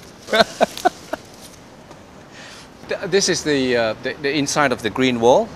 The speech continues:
uh, behind it, where maintenance, uh, access is provided. It's, it's, as I've mentioned, these are all individual pots, and, um,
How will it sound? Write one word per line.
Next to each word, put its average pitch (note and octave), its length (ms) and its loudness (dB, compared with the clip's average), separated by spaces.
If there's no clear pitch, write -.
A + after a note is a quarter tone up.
uh, A2+ 300 4
behind A#2 480 -2
it, F3 160 -4
where C3 240 4
maintenance, A#2 720 -4
uh, G2 280 -4
access G#2 380 -8
is G2 140 -12
provided. G2 520 -10
It's, A2+ 180 -10
it's, - 220 -10
as B2 160 -8
I've G#2+ 100 -6
mentioned, A2+ 320 -4
these B2 140 -6
are F#2+ 80 -4
all G#2 180 -2
individual F#2+ 460 -8
pots, - 580 -10
and, F#2+ 400 -12
um, F2 340 -8